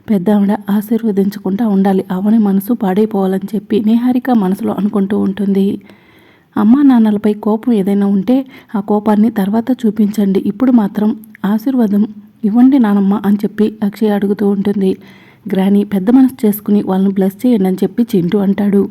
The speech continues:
మనసులో ఒకటి పెట్టుకుని మనసంతా పాడు చేసుకుంటూ కుటుంబాన్ని ప్రశాంతంగా ఉండనివ్వండి నువ్వు వేద. నిన్ను ఆ గురించి ఆలోచిస్తూ కొడుకు కోడల్ని ఆశీర్వదించకుండా ఉండలేవనని చెప్పి ప్రసాదరావు వేదవతికి చెప్పి,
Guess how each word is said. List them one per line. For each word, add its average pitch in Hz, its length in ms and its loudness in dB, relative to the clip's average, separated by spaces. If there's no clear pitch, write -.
మనసులో 214 340 2
ఒకటి 196 240 -2
పెట్టుకుని 196 500 2
మనసంతా 214 480 0
పాడు 196 360 -2
చేసుకుంటూ 196 440 -2
కుటుంబాన్ని 208 720 2
ప్రశాంతంగా 226 680 -2
ఉండనివ్వండి 202 680 -2
నువ్వు 202 240 0
వేద. 190 280 -2
నిన్ను 214 260 2
ఆ 202 60 -2
గురించి 202 480 -2
ఆలోచిస్తూ 208 640 -4
కొడుకు 220 380 -4
కోడల్ని 196 460 -2
ఆశీర్వదించకుండా 208 920 -4
ఉండలేవనని 196 600 -2
చెప్పి 190 420 -4
ప్రసాదరావు 220 720 -2
వేదవతికి 196 520 -4
చెప్పి, 220 400 0